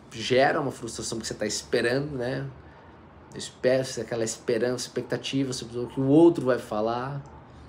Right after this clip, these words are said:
né? Você vê. Então aquela pessoa que tem muita expectativa, ela vive vazio. Por mais que as coisas acontecem na vida dela, ela não consegue sentir. Só que da mesma forma que a expectativa, ela pode fazer você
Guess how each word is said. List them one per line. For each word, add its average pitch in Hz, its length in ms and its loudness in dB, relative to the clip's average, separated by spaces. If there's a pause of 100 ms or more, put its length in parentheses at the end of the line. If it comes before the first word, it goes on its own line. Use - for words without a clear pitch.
(180)
né? 127 300 -4 (340)
Você - 120 -16
vê. 131 80 -14 (480)
Então - 120 -6
aquela 370 240 0
pessoa - 380 0
que - 80 -14
tem 147 160 -2
muita 143 220 -2
expectativa, - 460 -4
ela 147 120 6
vive 151 240 -2
vazio. 147 600 0
Por 135 120 -4
mais - 180 -4
que - 60 -8
as 196 60 -8
coisas 175 180 -2
acontecem 127 560 -4
na 107 80 -6
vida 98 240 -4
dela, 104 420 -4
ela 123 140 -8
não 156 100 -8
consegue 147 460 -8
sentir. - 360 -14 (1400)
Só 160 120 -2
que 151 80 -4
da 180 100 6
mesma 220 320 6
forma 185 280 4
que 170 40 0
a - 20 -2
expectativa, 131 640 -2
ela 127 140 4
pode 143 380 0
fazer 123 260 -2
você 113 320 -6